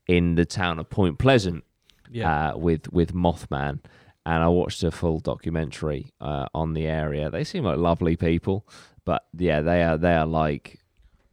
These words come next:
Speaker 1: balls deep in, in this Mothman thing.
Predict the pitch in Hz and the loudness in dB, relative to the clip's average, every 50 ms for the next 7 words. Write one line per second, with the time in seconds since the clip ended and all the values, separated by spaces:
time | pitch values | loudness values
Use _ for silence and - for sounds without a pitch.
0 | 95 _ - 92 82 80 78 80 - - 80 78 82 71 - - - - _ _ | -12 _ 0 2 4 4 2 0 -2 0 0 0 0 -2 -6 -10 -18 -20 _ _
1 | _ - 73 78 78 78 60 52 78 82 82 80 - - 85 80 76 - - - | _ -8 -6 -4 -4 -4 -4 -4 -2 0 0 -2 -2 -2 -4 -4 -4 -4 -4 -4
2 | 71 73 73 71 - - 76 73 69 - | -2 -2 -2 -4 -4 -2 -2 -2 -2 -6